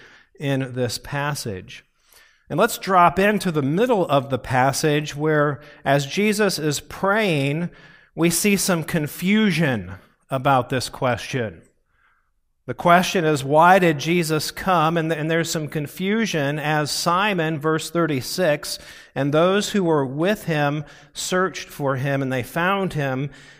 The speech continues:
and said to him, 'Everyone is looking for you.'"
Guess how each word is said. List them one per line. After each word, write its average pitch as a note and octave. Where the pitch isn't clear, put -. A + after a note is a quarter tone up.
and C#3
said F3
to D#3
him, C#3+
'Everyone D3+
is C#3
looking C#3+
for B2
you.'" F#2